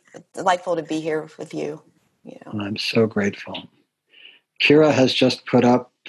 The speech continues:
Speaker 2: the little link to making a donation for the learning community. Uh, we love you all and are so grateful, uh, if you can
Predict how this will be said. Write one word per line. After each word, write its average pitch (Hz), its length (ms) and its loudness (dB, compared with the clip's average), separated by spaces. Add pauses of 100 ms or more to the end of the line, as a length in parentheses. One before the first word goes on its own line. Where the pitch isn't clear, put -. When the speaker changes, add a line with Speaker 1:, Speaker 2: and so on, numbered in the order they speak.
Speaker 2:
the 107 360 2
little 113 440 4
link 117 380 6
to 110 260 4
making 110 500 2
a 104 60 -2
donation 117 1200 4
for 110 240 0
the 107 120 0
learning 110 400 0
community. 110 840 2
Uh, - 380 -6
we 101 400 -4 (760)
love 117 360 2
you 110 500 0 (440)
all 120 520 2
and 104 420 -2
are 101 220 -6
so 117 360 0
grateful, 110 920 -4 (160)
uh, 98 360 -12
if - 260 -8
you 107 100 0
can 95 400 -8